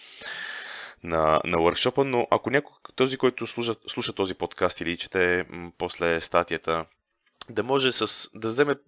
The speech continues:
буквално най-най-основните неща и да, и наистина да, да направи, макар и нещо съвсем базово, да, да използва системата Приятел за цели.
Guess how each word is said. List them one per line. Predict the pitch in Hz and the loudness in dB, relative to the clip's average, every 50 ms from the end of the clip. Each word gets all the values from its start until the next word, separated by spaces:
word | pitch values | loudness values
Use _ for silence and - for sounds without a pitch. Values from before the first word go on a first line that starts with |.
| _ - | _ -16
буквално | 101 104 - - - - 147 160 165 139 | -10 -10 -8 -4 0 2 2 2 2 0
най-най-основните | 123 120 120 120 113 113 113 104 95 - - 101 98 95 92 87 92 85 | 2 4 4 6 6 4 2 2 0 -2 0 0 0 0 2 0 0 0
неща | 90 87 - - 107 101 | 0 0 2 2 4 4
и | 101 95 | 4 2
да, | 87 85 82 80 78 76 - _ _ _ _ _ _ _ _ - - - - - - - - - - - - - _ _ - | 2 4 6 6 6 6 4 _ _ _ _ _ _ _ _ -20 -20 -20 -18 -18 -20 -20 -20 -20 -20 -20 -20 -20 _ _ -10
и | - 113 113 | -6 -4 -2
наистина | 117 123 135 - - - 113 110 110 | 0 0 -2 -2 0 0 2 2 2
да, | 110 107 107 104 92 - _ - - - _ | 4 4 4 4 2 0 _ -20 -20 -20 _
да | - 113 113 | 2 4 4
направи, | 110 107 - 127 127 123 120 123 120 120 120 - - - - - - | 4 6 8 10 10 10 10 8 2 2 0 -4 -8 -16 -20 -18 -10
макар | - 107 110 - - 120 113 | -2 -2 0 4 4 4 6
и | 117 110 104 | 4 2 0
нещо | 117 107 - - | -2 -4 -4 -4
съвсем | - 101 - 110 101 95 | -6 -4 -2 -2 0 4
базово, | 90 95 95 95 98 95 101 | 4 4 4 4 2 -2 0
да, | 98 92 | -2 -2
да | 87 95 95 95 | -6 -4 -4 -4
използва | 92 - - 92 95 90 90 | -2 -2 0 0 0 2 0
системата | - - - - 80 80 80 - 78 | -2 -4 -2 -2 -2 -2 -2 -6 -6
Приятел | - - 73 71 - 76 | -4 -4 -4 -2 -4 -8
за | 73 - | -10 -8
цели. | - - 69 67 65 58 | -6 -4 -4 -4 -4 -6